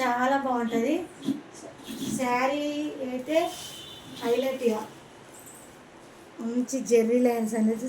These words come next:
శారీలో, మంచి జెర్రీ లైన్స్ అనేటివి వస్తాయి. చూడండి, మంచి జెర్రీ లైన్స్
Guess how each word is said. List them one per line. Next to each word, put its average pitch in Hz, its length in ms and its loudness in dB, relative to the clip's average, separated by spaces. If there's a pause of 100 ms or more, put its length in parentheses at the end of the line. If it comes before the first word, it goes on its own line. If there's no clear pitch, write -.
శారీలో, 233 480 2 (600)
మంచి 220 240 0 (100)
జెర్రీ 226 320 4
లైన్స్ 226 320 0
అనేటివి 214 340 2
వస్తాయి. 202 380 -2 (140)
చూడండి, 208 400 -2 (800)
మంచి 214 280 2 (120)
జెర్రీ 214 340 2
లైన్స్ 208 320 0